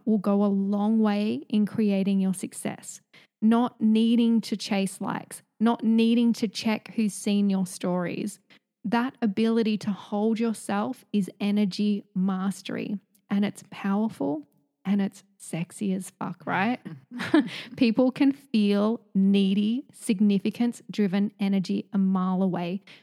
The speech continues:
Don't use social media as the place that you go to to get your voids filled.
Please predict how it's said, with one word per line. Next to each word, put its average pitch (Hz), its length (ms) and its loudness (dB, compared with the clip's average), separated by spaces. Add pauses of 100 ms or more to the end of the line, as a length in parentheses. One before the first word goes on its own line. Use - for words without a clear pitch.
(180)
Don't 220 400 0
use 240 260 -2
social 220 460 -2
media 208 600 0 (140)
as 190 240 -2
the 202 100 -4
place 202 440 -6
that - 220 -12
you 233 160 0
go 202 340 0
to 208 340 -2 (120)
to 208 140 -2
get 202 320 -4
your 202 220 0
voids 190 440 -2 (240)
filled. 190 380 -4